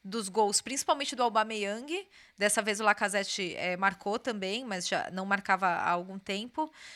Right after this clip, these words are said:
E eles ficam um pouco reféns disso. É,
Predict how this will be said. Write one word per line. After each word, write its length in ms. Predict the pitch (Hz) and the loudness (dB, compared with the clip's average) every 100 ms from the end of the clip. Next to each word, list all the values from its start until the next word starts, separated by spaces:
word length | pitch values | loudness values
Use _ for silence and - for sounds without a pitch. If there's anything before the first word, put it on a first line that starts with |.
| - - | -18 -4
E 1120 | 240 240 247 240 240 233 220 220 208 196 - 156 170 | 2 4 4 2 0 -2 -4 -4 -6 -6 -8 -8 -6
eles 160 | 196 - | -2 -2
ficam 180 | 220 | -4
um 20 | 247 | -2
pouco 200 | 254 - | -2 0
reféns 420 | 285 285 285 302 | -2 -2 -4 -4
disso. 560 | 262 277 285 - 170 180 - - - _ _ | -2 -2 -2 -4 -6 -10 -20 -20 -20 _ _
É, 320 | 180 185 160 | -4 -2 -4